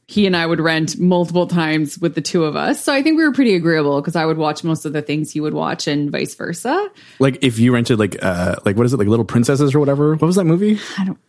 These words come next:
Speaker 1: Little Princesses?
Speaker 2: Yeah, Little, like,
Speaker 1: Little Women?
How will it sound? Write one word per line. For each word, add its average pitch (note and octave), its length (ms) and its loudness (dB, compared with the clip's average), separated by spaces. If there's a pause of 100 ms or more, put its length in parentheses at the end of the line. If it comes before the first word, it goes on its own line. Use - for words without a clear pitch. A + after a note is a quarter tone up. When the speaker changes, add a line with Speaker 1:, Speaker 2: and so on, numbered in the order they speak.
Speaker 1:
Little F#3+ 280 0
Princesses? A3 760 0
Speaker 2:
Yeah, A2 340 2
Little, B2 400 4
like, A#2+ 220 2 (360)
Speaker 1:
Little B3 300 4
Women? A3+ 380 2